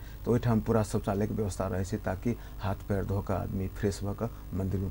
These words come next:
पूजा करे। एहिठाम देखियौ, जानकी मंदिर के स्थिति देखियौ, और भी जे मठ मंदिर सब है, ओहने हालत है। और जनकपुर के एकटा टूरिस्ट के हब बना सकैए,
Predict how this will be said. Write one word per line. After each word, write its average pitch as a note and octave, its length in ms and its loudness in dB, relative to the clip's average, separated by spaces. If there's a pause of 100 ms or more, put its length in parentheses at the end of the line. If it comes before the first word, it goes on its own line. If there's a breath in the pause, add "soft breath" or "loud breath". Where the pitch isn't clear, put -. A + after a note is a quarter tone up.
पूजा F2 200 0
करे। - 220 -6
एहिठाम - 580 -2
देखियौ, G#2 200 2
जानकी G#2 320 0
मंदिर G2+ 260 2
के G2+ 140 0
स्थिति G2 240 0
देखियौ, A#2+ 320 0 (280 loud breath)
और B2+ 160 4
भी B2 140 4
जे A2+ 100 4
मठ G#2 300 6
मंदिर G2 300 2
सब F#2+ 240 0
है, A#2+ 100 2 (260 loud breath)
ओहने G#2 180 4
हालत F2+ 380 -2
है। - 120 -4 (680 loud breath)
और - 360 8 (260)
जनकपुर C#3 680 4
के D#3+ 140 10
एकटा C#3+ 440 6 (380)
टूरिस्ट D#3+ 300 8
के D#3 100 10
हब C3+ 560 6
बना A#2 280 8
सकैए, G2 420 0